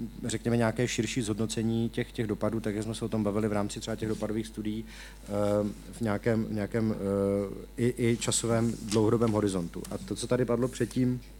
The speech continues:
myslím si, že takhle bychom, kolega už tady není, ale asi takhle bychom ideálně měli strukturovat tu debatu k tomu komplexnímu problému nařízení Euro sedm. Protože si, si, jak si ho naparcelovat a říct,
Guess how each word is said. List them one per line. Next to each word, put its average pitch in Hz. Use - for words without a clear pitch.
myslím -
si, 107
že 127
takhle 123
bychom, 123
kolega 113
už 117
tady 120
není, 113
ale 101
asi 120
takhle 120
bychom 123
ideálně 117
měli 120
strukturovat 117
tu 131
debatu 113
k -
tomu 120
komplexnímu 117
problému 113
nařízení 117
Euro 117
sedm. 98
Protože 104
si, -
si, 107
jak 101
si 123
ho 120
naparcelovat 113
a 117
říct, 110